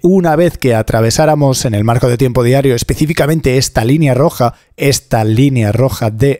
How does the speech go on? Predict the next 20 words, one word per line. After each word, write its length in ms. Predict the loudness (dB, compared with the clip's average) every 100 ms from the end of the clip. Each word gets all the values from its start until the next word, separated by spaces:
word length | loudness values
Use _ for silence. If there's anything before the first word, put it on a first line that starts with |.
| _
a-, 220 | -4 -4 -4 _ _ _ -2 0 0
aquí, 300 | 2 0 -2 -14 -20 -20 _ -10
cuando 380 | 0 0 2 2
la 140 | 2 0
atravesáramos, 800 | 0 0 2 0 2 0 -2 -8 _ _ _ _ -8
en 120 | -2
el 100 | 0
borde 240 | 0 0 0
de 80 |
la 120 | 0 0
caja 220 | -2 0
naranja, 300 | 0 0 -2
esperaba 720 | 0 0 2 2 2 -2 -6 -18 -6
que 80 | -2
tuviéramos 600 | 2 2 2 0 0 0
una 240 | 2 0
buena 420 | 2 2 2 0
subida 440 | 0 0 2 2 2
al 60 |
alza. 440 | 2 0 -2 -4